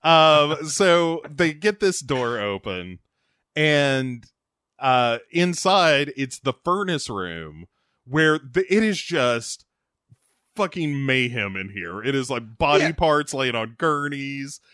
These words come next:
Speaker 1: There's
Speaker 2: Yep.
Speaker 1: some bloody hair hanging off of the tables,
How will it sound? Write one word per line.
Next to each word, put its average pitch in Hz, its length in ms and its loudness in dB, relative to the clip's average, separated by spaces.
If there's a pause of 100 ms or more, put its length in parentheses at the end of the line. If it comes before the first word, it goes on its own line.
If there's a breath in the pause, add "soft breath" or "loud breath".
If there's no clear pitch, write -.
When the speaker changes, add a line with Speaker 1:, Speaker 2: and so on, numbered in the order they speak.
(180 soft breath)
Speaker 1:
There's 147 160 2
Speaker 2:
Yep. 165 80 6
Speaker 1:
some 123 260 -2 (220)
bloody 135 540 -4
hair 135 440 0
hanging 135 320 -2
off 131 300 0
of 117 160 -8
the 117 80 -10
tables, 143 760 -4